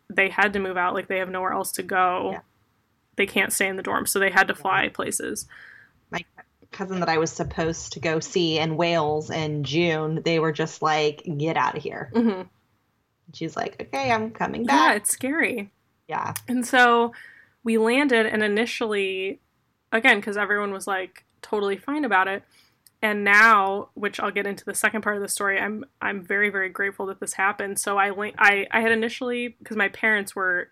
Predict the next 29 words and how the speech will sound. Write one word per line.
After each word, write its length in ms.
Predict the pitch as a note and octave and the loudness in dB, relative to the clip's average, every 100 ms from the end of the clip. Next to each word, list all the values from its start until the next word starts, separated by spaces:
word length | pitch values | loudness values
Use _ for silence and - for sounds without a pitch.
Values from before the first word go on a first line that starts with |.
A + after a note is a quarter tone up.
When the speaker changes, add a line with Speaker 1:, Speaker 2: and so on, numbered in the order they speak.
| - | -6
Speaker 1:
at 140 | G3+ | -4
their 200 | G3 F#3+ | -2 -4
lake 280 | F3+ F#3+ F#3+ | -4 -8 -6
cabin 340 | - F#3+ F#3 F#3 | 0 0 0 -6
up 140 | F3+ | -8
north, 200 | F#3+ F#3+ | -8 -6
they 100 | F#3 | -6
weren't 180 | F#3 F#3 | -6 -8
even 140 | F#3 G3 | -10 -4
at 260 | F3+ E3+ - _ _ _ _ _ _ - _ | -2 -4 -8 _ _ _ _ _ _ -20 _
our 140 | - G3+ | -6 -4
house 520 | - G3+ G#3 G3 - - - - _ - | 2 2 2 -4 -6 -8 -20 -20 _ -8
Speaker 2:
Mm-hmm. 140 | F3 | -4
Speaker 1:
downstate, 720 | F3 G3+ G3 - A3 G#3 G3 - _ | -2 -4 -4 -2 0 0 -2 -10 _
and 580 | G#3+ G3+ G#3+ A3 G#3+ - _ _ _ _ _ _ | -10 -8 -8 -10 -10 -14 _ _ _ _ _ _
they, 840 | F3+ G3+ G#3 G3+ G3+ G3+ G3 G3+ - _ _ _ - | -10 -6 -4 -4 -4 -2 -2 -4 -10 _ _ _ -2
my 180 | G#3+ | 0
dad 220 | G3+ G3+ G3+ | 4 2 2
was 120 | G3+ | -2
like, 140 | G3+ | -2
"Oh, 220 | A3+ G#3+ G3 | 0 0 -2
grandma 360 | - G#3 G#3 G3+ | 0 2 2 0
has 160 | F#3+ | -6
the 60 | G#3 | -8
keys, 340 | - G3 F#3 | -10 -8 -6
so 60 | - | -6
you 60 | G3+ | -8
can 160 | G3+ G3 | -8 -8
just 300 | F#3+ - | -8 -10